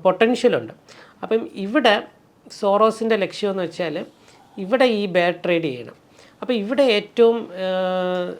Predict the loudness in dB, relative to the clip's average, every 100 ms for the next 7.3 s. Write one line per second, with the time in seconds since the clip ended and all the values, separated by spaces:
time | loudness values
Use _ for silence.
0 | -16 _ _ _ -6 -4 -2 0 -2 -2
1 | -2 -4 0 4 4 2 0 -2 -2 -4
2 | -6 0 2 2 2 -2 -6 -16 _ -16
3 | -16 -20 -20 -20 _ -6 -2 0 2 4
4 | 6 8 6 4 4 6 6 4 4 4
5 | 6 6 6 6 6 4 4 2 2 -2
6 | -2 -4 -4 -6 -12 -8 0 4 4 4
7 | 6 6